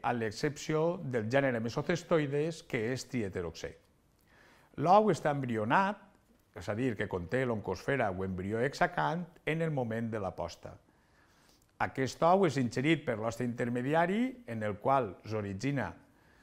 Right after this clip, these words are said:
eh, l'únic estadi larvari, anomenat metacestode, i que és la forma infestant per a l'hoste definitiu.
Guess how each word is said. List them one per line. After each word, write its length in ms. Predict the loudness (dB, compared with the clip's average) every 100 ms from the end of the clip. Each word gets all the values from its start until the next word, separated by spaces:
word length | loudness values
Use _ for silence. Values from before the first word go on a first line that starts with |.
| _ _ _ _ -6
eh, 440 | -4 -2 -2 -2 -2
l'únic 380 | 0 0 0 0
estadi 320 | 0 0 0
larvari, 540 | 0 0 4 4 4 0 -4 -6 -4
anomenat 640 | -2 -4 -2 0 0 -4
metacestode, 800 | -6 -2 0 0 -2 0 0 2 -2 -8 -6
i 120 | -4 -2
que 140 | -2 0
és 100 | 0
la 80 |
forma 240 | 0 -2 -2
infestant 640 | -2 -4 -2 2 4 2 -4 -10 -20 -20 -20 -20 _ _ _ _
per 180 | 2 4
a 80 | 4
l'hoste 300 | 2 2 0
definitiu. 640 | 0 0 0 -2 -4